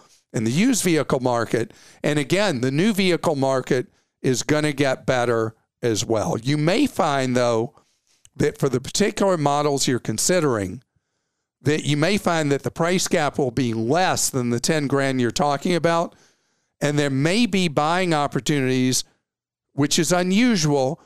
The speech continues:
where buying new would make more economic sense than buying used. Again,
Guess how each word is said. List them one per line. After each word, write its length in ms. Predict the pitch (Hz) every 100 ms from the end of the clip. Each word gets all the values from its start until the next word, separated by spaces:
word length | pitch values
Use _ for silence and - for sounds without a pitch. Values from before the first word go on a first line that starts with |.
| _ _ _
where 200 | 143 143
buying 680 | 160 160 175 165 139 143
new 280 | 180 220 190
would 260 | 147 143 127
make 240 | 139 139
more 440 | 120 127 156 196 185
economic 680 | 147 143 156 143 135 131
sense 480 | - 156 117 110 - - _ _ _
than 140 | 143 127
buying 400 | 135 127 120 110
used. 580 | 123 123 95 95 95 - _ _ _ _
Again, 500 | - 123 160 170 160